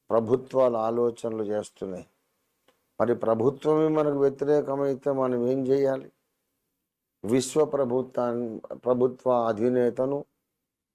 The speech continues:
విశ్వ ప్రభుత్వ అధికారిని, విశ్వ శాసనకర్త అయిన యెహోవా దేవుణ్ణి మనం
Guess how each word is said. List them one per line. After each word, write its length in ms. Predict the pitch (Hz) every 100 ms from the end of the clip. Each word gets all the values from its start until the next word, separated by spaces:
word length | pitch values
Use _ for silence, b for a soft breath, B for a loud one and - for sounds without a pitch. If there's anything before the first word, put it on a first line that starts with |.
| _ 104
విశ్వ 320 | 123 - 160
ప్రభుత్వ 600 | 151 139 117 127 131 135
అధికారిని, 920 | 123 110 123 123 127 120 123 120 113 - _ _ _ _ _ _ _ _
విశ్వ 400 | 104 127 - 160
శాసనకర్త 920 | 147 127 135 123 143 139 123 127 123
అయిన 300 | 131 127 123
యెహోవా 640 | 123 120 110 123 127 123 117
దేవుణ్ణి 520 | 107 117 120 120 120
మనం 380 | 113 113 107